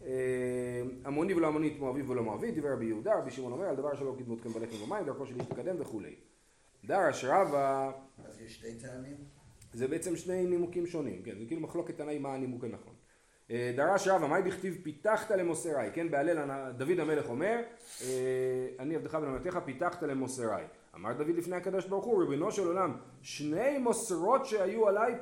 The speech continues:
Speaker 1: פתחתם", או פיתחתם, רות המואביה ונעמה המונית. כן, אז דוד, אה, אומר,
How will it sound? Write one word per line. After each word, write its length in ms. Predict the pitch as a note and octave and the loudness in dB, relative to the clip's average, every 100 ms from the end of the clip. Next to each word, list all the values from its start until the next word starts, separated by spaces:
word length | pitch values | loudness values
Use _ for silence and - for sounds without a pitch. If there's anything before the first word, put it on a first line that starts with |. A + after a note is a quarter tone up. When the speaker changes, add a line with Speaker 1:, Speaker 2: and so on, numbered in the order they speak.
| - - - | -8 -18 -8
Speaker 1:
פתחתם", 760 | D3+ D3+ C#3 - D3 C3 F#2+ E2+ | -4 -4 -6 -2 0 0 -2 -8
או 140 | G#2 - | -14 -10
פיתחתם, 600 | C3+ B2+ A#2+ - G2+ E2 - _ _ | -8 -6 -8 -8 -8 -10 -18 _ _
רות 220 | C#3+ F#3+ | 4 4
המואביה 440 | F#3 D3+ A#2 C3 A3+ | 4 0 0 2 4
ונעמה 440 | G#3 D#3 C#3 D#3 E3+ | 4 2 2 2 2
המונית. 480 | D3+ C3 A2+ - - _ - | 2 0 -2 -4 -16 _ -2
כן, 180 | F#3+ F#3 | 2 2
אז 100 | D3 | 2
דוד, 280 | C#3+ C#3+ G3 D3 - - - | 0 0 2 0 -2 -16 -6
אה, 220 | C3 C3+ C3+ | 2 2 2
אומר, 220 | C3+ E3+ | -2 -2